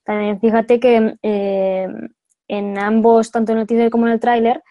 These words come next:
cada líder de la vanguardia tiene un arma que siempre lle-, lleva con él y que no varía. En el caso de, mm, el cazador de Kaede es el, el as de picas, el cañón de mano, y Cora siempre lleva una escopeta,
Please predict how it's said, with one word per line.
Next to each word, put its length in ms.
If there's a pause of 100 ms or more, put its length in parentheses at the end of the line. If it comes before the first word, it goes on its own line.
(220)
cada 480
líder 320
de 120
la 80
vanguardia 600
tiene 220
un 140
arma 280
que 140
siempre 500
lle-, 300
lleva 240
con 180
él 320
y 120
que 120
no 180
varía. 440
En 100
el 160
caso 300
de, 360
mm, 500
el 140
cazador 400
de 100
Kaede 340 (320)
es 140
el, 500
el 120
as 100
de 140
picas, 400
el 80
cañón 260
de 80
mano, 360 (360)
y 120
Cora 260
siempre 320
lleva 120
una 100
escopeta, 540